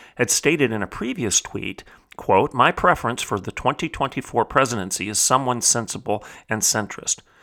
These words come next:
I hoped that would be the case for Biden, but I have been disappointed so far," close quote.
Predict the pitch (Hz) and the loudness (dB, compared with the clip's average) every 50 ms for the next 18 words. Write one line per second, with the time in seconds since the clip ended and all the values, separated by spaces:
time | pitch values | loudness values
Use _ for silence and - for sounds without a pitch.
0 | - - - - - - 101 120 151 170 143 - - - 170 143 110 - - - | -20 -20 -20 -6 2 4 6 6 6 4 0 -6 0 6 6 6 6 6 -2 -10
1 | - - - - - - - - - - 113 117 113 110 - - 120 127 113 104 | -16 -16 -16 -16 -20 -20 -20 -18 -4 2 6 6 6 6 4 0 -2 -2 -2 -2
2 | - 104 90 - - - _ - 135 123 - - 98 90 90 92 - - - - | -6 -6 -6 -6 -8 -12 _ -6 -6 -6 -2 -2 -2 -2 0 -2 -4 -4 -4 -2
3 | - 127 120 135 175 180 170 139 113 85 101 - _ _ _ _ - - _ - | 0 2 6 8 8 6 6 4 0 -6 -10 -14 _ _ _ _ -20 -20 _ -4
4 | 135 131 120 110 98 - - - - _ _ _ _ - 113 101 98 92 98 - | 2 4 6 6 6 4 0 -10 -16 _ _ _ _ 2 4 4 4 2 -2 -4
5 | - 107 87 87 87 - _ - 107 - - - - 110 - - - 98 85 87 | -6 -6 -8 -8 -10 -14 _ -12 -6 -4 -2 -2 -2 -2 -4 -4 -8 -8 -6 -8
6 | 71 - - - - 85 80 - - 101 95 82 - - - - - 139 151 143 | -8 -4 -4 -4 -4 -4 -8 -6 -2 0 0 0 -2 -4 -4 0 4 6 6 6
7 | - - 147 104 80 - - - | 6 6 4 4 4 2 -6 -18